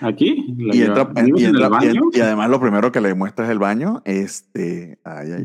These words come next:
Speaker 2: ay, Peter.
Speaker 1: "No, es que por aquí entramos, mira, ¿en serio? ¿Esta, aquí es donde vives?". Lo, "Sí, pero eres
Speaker 2: Y
Speaker 1: un superhéroe". "Sí, pero no me pagan por eso". "¿Por qué no?". "Porque no lo hago por dinero, lo hago porque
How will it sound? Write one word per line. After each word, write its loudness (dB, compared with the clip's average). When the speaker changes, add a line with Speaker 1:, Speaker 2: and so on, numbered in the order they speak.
Speaker 2:
ay, -12
Peter. -20
Speaker 1:
"No, 0
es -4
que 2
por 2
aquí 0
entramos, 4
mira, 2
¿en 2
serio? 2
¿Esta, -4
aquí 0
es 2
donde 4
vives?". 2
Lo, -8
"Sí, -2
pero 2
eres 2
Speaker 2:
Y 4
Speaker 1:
un 4
superhéroe". 2
"Sí, -2
pero 0
no 0
me 0
pagan 0
por 4
eso". -12
"¿Por -2
qué 2
no?". 0
"Porque -2
no 2
lo 2
hago 2
por 2
dinero, 2
lo -14
hago -4
porque -12